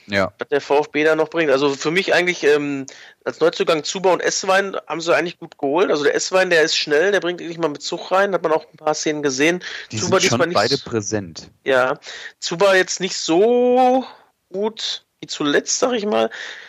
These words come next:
Speaker 2: Ähm, also nicht so auffällig, aber, äh, Esswein war durchaus, sag ich mal, hätte ich da, würde ich da einen Daumen hoch machen.
Speaker 1: Ja, absolut. Ich guck, ich guck mir grad nochmal die Tabelle an, nebenbei. Alter, Stuttgart hat einfach minus siebenundzwanzig, äh,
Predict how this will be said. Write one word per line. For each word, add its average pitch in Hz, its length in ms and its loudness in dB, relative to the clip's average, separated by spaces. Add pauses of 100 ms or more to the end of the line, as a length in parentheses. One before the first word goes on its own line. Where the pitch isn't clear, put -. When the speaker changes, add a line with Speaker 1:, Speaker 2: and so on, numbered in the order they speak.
(320)
Speaker 2:
Ähm, 135 320 0
also 131 320 2 (260)
nicht - 140 -6
so - 140 0
auffällig, 185 600 0 (180)
aber, 139 380 4
äh, 131 140 4
Esswein 202 500 0
war 180 160 4
durchaus, 156 600 -2
sag 156 140 0
ich 147 60 -6
mal, 143 240 4
hätte 139 100 -2
ich - 120 -14
da, 127 380 2
würde 123 160 -8
ich 135 80 -10
da 120 120 0
einen 117 140 -2
Daumen 113 220 2
hoch 107 240 -4
machen. 71 280 -2 (360)
Speaker 1:
Ja, 92 220 2 (540)
absolut. 87 540 -6 (420)
Ich - 180 -2
guck, - 260 -2
ich 110 80 -6
guck - 160 -2
mir 120 100 0
grad 104 200 2
nochmal 98 200 2
die 95 80 -10
Tabelle 110 440 0
an, 110 280 -8
nebenbei. 87 480 2 (560)
Alter, - 280 -6
Stuttgart - 360 -2
hat 92 140 -2
einfach 92 300 -4
minus 98 500 0
siebenundzwanzig, 92 920 -2
äh, 82 420 2